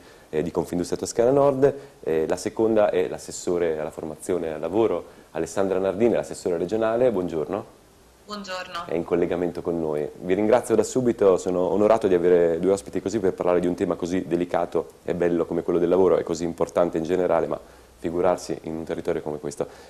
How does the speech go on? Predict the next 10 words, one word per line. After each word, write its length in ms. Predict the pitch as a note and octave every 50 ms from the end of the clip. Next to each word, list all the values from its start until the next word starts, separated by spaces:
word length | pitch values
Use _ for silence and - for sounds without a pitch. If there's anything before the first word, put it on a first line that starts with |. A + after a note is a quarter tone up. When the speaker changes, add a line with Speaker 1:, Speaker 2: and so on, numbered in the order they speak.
| -
Speaker 1:
Eh, 140 | - - D#2+
partiamo 360 | - - G2 - D3 C3+ B2
dall'ospite 480 | A2 G#2+ G#2 G#2 G2+ - - G2 - G2
in 60 | F#2
studio, 720 | - - - A#2 A#2 G#2+ G2 F#2 F2+ F2 E2+ E2 E2+ D#2+ - - - - -
eh, 260 | - D#2+ E2 E2 D#2+ E2
dottoressa 380 | G2 F#2+ - A2 F#2+ F#2 - G2+
Ceretelli. 560 | - - G2+ G2 - G#2 - - - - - - - - B1 B1+ D#2 -
Io, 220 | - C3+ C#3 A2 - -
mm, 300 | E2+ F2 E2+ E2 D#2